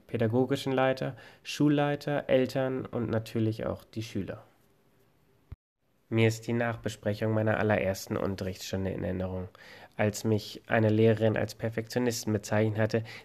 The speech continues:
der ja nur die Bestnote wolle, ich so aber niemals durchs Ref käme. Nun, nicht die Worte, nach denen ich mich am Anfang gesehnt hatte.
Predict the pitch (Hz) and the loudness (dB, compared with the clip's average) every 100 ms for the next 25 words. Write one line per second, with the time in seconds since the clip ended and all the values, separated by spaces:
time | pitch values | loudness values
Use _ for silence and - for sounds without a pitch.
0 | - 117 117 117 117 117 113 - 110 98 | 4 6 6 4 4 4 4 2 0 0
1 | 101 104 107 110 - - - - 117 - | 0 2 2 2 -2 -20 -10 -6 -4 4
2 | 120 117 120 120 110 95 95 - 92 - | 6 6 4 4 2 2 -2 -6 -10 -6
3 | 90 - - 90 90 - _ _ _ _ | -8 -8 -8 -6 -8 -12 _ _ _ _
4 | _ _ _ _ _ - - 117 113 107 | _ _ _ _ _ -20 -8 4 6 6
5 | 107 - - - - 123 113 - 95 101 | 2 -16 -20 -20 -4 -2 -2 -2 -4 0
6 | 95 - 98 92 101 98 98 98 98 90 | 0 0 -4 -2 -2 -2 -2 -2 0 0
7 | 90 95 98 95 95 95 92 98 - 101 | -2 -2 -4 -4 -4 -4 -4 -8 -8 -10